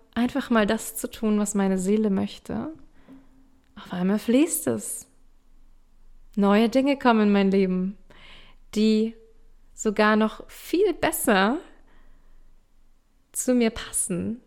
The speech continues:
weil das noch viel mehr Herzensprojekte sind als die alten Projekte, von denen ich dachte, ich bräuchte sie. Erlaube dir also, den Umweg zu nehmen.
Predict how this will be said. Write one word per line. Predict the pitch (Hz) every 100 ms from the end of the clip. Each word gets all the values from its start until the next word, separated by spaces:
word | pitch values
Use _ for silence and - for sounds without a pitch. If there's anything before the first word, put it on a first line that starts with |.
| _
weil | 214 202
das | 214 220 - - _
noch | 220 226 - - _ _ _
viel | - - 311 349 330 302 - - _ -
mehr | 202 240 247
Herzensprojekte | 226 226 294 - 262 247 254 196 190 190 190 - 190
sind | 180 185 240 339 - - - - -
als | 214 220 - -
die | - -
alten | 233 302 302 262
Projekte, | - 202 185 - - - -
von | 220 208
denen | 220 226
ich | 220 -
dachte, | 233 285 - - - 254 190 208 - - -
ich | 214 -
bräuchte | 190 180 185 - -
sie. | 208 - - - - _ _ _ _ _ _ - - - - _ - - -
Erlaube | 233 214 220 254 262
dir | 202 202 -
also, | 190 175 185 196 233 285 302 - - - _ _ _ _ _ _ _ _ _ _ _ _ _ -
den | 226
Umweg | - 240 247 208 -
zu | - 202
nehmen. | 220 - - -